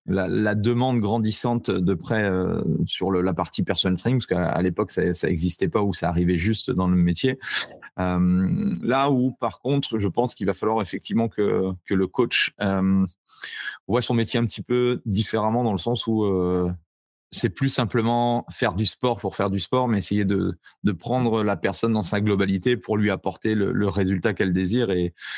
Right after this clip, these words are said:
c'est là où ça nécessite du coup, euh, d'aller chercher d'autres compétences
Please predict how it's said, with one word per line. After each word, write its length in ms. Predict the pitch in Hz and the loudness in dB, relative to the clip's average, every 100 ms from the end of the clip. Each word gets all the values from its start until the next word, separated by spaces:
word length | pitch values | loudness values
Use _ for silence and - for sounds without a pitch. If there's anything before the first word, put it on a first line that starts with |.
| - 117 | -10 -4
c'est 120 | 123 | 0
là 140 | 135 | 0
où 60 | 127 | 0
ça 160 | - | 0
nécessite 500 | 113 107 120 - 139 | 0 0 -2 0 0
du 140 | 104 101 | 0 -2
coup, 240 | - 123 | 0 0
euh, 520 | 110 107 104 101 101 | 2 0 0 0 2
d'aller 220 | 98 107 123 | 2 2 0
chercher 320 | 117 - 110 | -2 0 0
d'autres 240 | 110 113 | 0 0
compétences 640 | 104 101 107 113 123 123 | -2 -2 0 0 0 -2